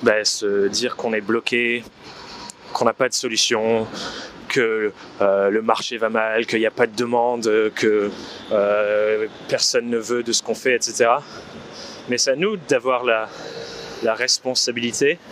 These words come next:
de se demander qu'est-ce que j'ai vraiment envie de construire demain, comment je joue avec le fait que peut-être que le marché évolue, que les demandes changent,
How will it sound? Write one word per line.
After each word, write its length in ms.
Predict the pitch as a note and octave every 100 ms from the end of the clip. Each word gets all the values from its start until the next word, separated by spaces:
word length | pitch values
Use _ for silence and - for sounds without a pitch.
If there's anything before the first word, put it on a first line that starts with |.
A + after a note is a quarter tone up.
| - - - - - - - - - G#2
de 80 | B2
se 100 | A2+
demander 340 | A#2+ A#2+ C3
qu'est-ce 220 | - D3
que 100 | -
j'ai 140 | A#2+ A#2
vraiment 320 | A2 A#2+ B2+
envie 140 | A#2+
de 40 | A2+
construire 440 | C3 B2 - B2
demain, 400 | A#2 A#2 C3 E3 - - - -
comment 240 | B2 A#2+
je 140 | A2+
joue 320 | A2 - C#3 B2
avec 220 | G#2 G2+
le 80 | A2
fait 160 | A#2+
que 320 | - A2 F#2+ F#2 - - -
peut-être 160 | A#2+
que 80 | -
le 60 | G#2+
marché 320 | G#2+ - A2+
évolue, 520 | G#2 G#2 A2 A2+ A#2+ A#2
que 80 |
les 100 | G#2
demandes 300 | G2 A2+ A2+ G#2+
changent, 560 | - A2+ A#2+ B2 B2